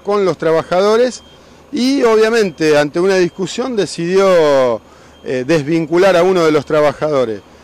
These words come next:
El trabajador es Roque Roses, el cual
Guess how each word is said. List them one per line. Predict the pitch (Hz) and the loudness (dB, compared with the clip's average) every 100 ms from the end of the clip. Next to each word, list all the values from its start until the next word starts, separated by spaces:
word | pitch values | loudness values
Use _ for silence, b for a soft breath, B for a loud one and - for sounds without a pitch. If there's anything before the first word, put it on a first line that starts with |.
| B | B
El | 123 | -14
trabajador | 117 143 151 160 190 190 | -2 0 0 2 2 2
es | 170 139 | 0 -2
Roque | 175 202 135 180 | -2 -2 -2 -2
Roses, | 185 240 - 214 208 - B B B B B B | 0 -2 -2 -4 -6 -12 B B B B B B
el | 151 147 | -4 0
cual | 190 220 208 180 | 4 6 4 2